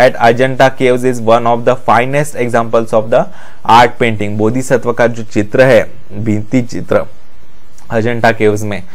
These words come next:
वो बहुत ही सुंदर उदाहरण है पेंटिंग का। देखिए, ये है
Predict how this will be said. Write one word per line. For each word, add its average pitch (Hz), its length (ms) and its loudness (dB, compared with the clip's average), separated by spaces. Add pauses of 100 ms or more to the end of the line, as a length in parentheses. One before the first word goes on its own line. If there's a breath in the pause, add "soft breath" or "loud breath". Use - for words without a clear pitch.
(260 loud breath)
वो 131 100 4
बहुत 120 300 0
ही 143 100 -2
सुंदर 131 520 2 (160)
उदाहरण 104 460 2
है 107 240 -4 (320)
पेंटिंग 104 440 -4
का। - 140 -6 (1040 soft breath)
देखिए, 107 280 -2
ये 104 260 0
है - 240 -6